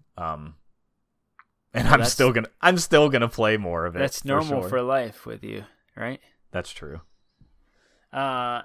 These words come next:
Speaker 2: speaking of simulation-based games, this is my last one. I'm gonna go through it real quick, and then Nick can hit you with the Reader's Digest version of whatever he wants, and we'll wrap up.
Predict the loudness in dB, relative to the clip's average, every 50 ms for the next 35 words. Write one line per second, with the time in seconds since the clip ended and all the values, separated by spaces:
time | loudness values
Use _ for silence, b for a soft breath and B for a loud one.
0 | -12 -12 0 2 2 2 2 0 -2 -2 -2 -2 2 4 4 4 4 4 2 0
1 | -4 -2 2 4 4 4 2 0 0 0 2 2 2 2 0 -2 -4 -4 -4 -2
2 | 2 2 4 6 6 6 4 4 0 -2 -2 -2 0 0 0 -2 -4 -6 -6 -4
3 | -2 0 0 0 2 4 4 2 2 2 0 0 0 0 2 2 4 4 4 2
4 | 2 2 4 4 4 2 0 -6 -6 -4 -2 0 0 0 0 0 0 0 0 -2
5 | -2 0 0 0 -2 0 -2 -2 -2 -2 -2 0 0 2 2 0 0 2 4 4
6 | 6 6 4 2 0 -2 0 0 0 0 0 -2 -4 -4 -4 -2 0 0 2 2
7 | 0 0 -2 -2 -4 -4 -2 -2 -2 -4 -4 -4 -6 -6 -4 -4 -4 -2 0 2
8 | 2 2 0 0 -2 -2 -2 -2